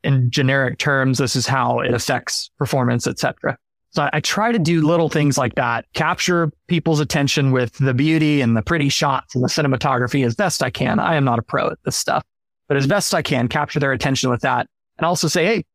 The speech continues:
by the way, this is something, if you're gonna go do a flight like this, this is something you should consider." Or, "Hey, did you notice the air traffic controller just said this? This is why they said that." Little things like that. So I, I think that is what my mission has really been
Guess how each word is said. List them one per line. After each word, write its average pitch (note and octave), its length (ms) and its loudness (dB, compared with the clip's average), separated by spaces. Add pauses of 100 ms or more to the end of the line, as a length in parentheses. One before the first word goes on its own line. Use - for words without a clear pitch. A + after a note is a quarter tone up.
(120)
by A#3 140 0
the A3 80 2
way, F#3 160 2
this D#3+ 180 0
is F#3 80 0
something, F#3 360 0
if D3 80 -2
you're F#3+ 100 0
gonna F#3 140 2
go E3+ 120 2
do E3 140 2
a C#3+ 60 0
flight E3+ 260 -2
like C#3+ 160 -2
this, D3+ 160 -2
this D#3+ 160 -2
is - 80 -4
something D3 300 0
you D3+ 60 2
should - 160 -4
consider." F#3 480 -2 (260)
Or, C3+ 240 0 (160)
"Hey, G#3 180 2
did C3+ 160 0
you C#3 100 2
notice D3 340 0
the C#3 300 2
air F3+ 140 0
traffic D3 220 -2
controller C3 360 0
just C#3+ 280 0
said C3 220 0
this? E3 280 0 (120)
This C#3 140 -2
is D3 140 -2
why E3 200 0
they B2 140 0
said - 220 -4
that." - 160 -20 (160)
Little E3+ 160 0
things D3 220 2
like A#2+ 160 0
that. - 280 -2
So - 120 -4
I, C3 180 0
I C3+ 80 0
think F3 240 -2 (440)
that F3 180 0
is - 280 -2 (200)
what D#3 280 0
my D#3 180 2
mission D3 360 2
has B2+ 180 0
really B2 220 2
been B2 340 2